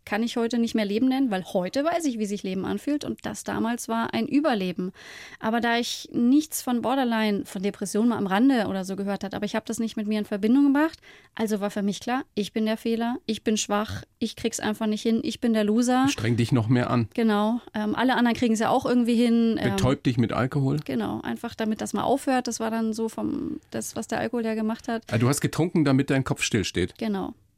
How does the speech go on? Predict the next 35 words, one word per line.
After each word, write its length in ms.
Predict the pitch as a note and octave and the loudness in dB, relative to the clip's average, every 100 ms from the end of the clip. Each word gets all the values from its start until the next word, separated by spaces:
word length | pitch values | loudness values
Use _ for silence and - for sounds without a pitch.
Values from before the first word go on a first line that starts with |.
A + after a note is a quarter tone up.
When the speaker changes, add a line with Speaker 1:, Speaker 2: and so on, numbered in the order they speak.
| - | -6
Speaker 1:
Damit 220 | G#3+ A3+ | -2 0
ich 140 | A3+ | 0
endlich 280 | A3+ B3+ B3 | 0 0 2
mal 140 | A#3+ A#3 | 0 0
Ruhe 340 | A#3 C4 A#3+ | 0 2 2
hab 140 | A3+ | 0
vor 140 | - A3+ | -4 -4
diesem 240 | A3+ A3 | -2 -2
endlosen 640 | - B3 B3+ A3+ A3+ A3 G#3+ | -2 -2 -2 0 0 -2 -4
Schleifen, 560 | - A3+ G#3+ B3 A#3 | -2 0 0 0 -2
die 240 | A3+ A3+ A3 | -2 -2 -4
sich 160 | A3+ | -4
da, 260 | A3+ A3 G#3 | -4 -2 -2
vor 140 | A3+ | -4
diesen 180 | G#3+ G#3 | -4 -4
Vorwürfen, 680 | - B3 A#3+ A#3+ A3+ A3+ A3 | -4 -2 0 0 0 -2 -4
Ängsten, 600 | - A3+ - - A3 G#3+ | -2 -4 -4 -4 -2 0
Erinnerungen, 640 | A#3 A3+ A3 A#3 A3+ A3 | 0 0 0 0 0 -2
die 60 | G#3 | -2
ich 80 | G3+ | -2
einfach 160 | G3+ | -2
nicht 160 | G#3+ F#3+ | -2 -2
sehen 240 | G#3+ B3+ | 0 2
wollte. 400 | A3+ A3+ A#3+ A#3+ - - - - | 2 2 0 -2 -4 -14 -16 -6
Und 80 | G#3+ | -4
es 80 | A3 | -2
hat 100 | B3 | 0
ja 80 | A#3+ | 0
die 100 | A3 | 2
ganze 280 | A3 - | 0 -4
Zeit 200 | - B3 | -6 -4
auf 120 | A3+ A3+ | -2 -2
mich 160 | A#3 | -2
eingeballert. 640 | - B3+ G#3+ F#3 F3+ F3+ - | 2 2 2 0 -2 -4 -6
Und 240 | G3 | -8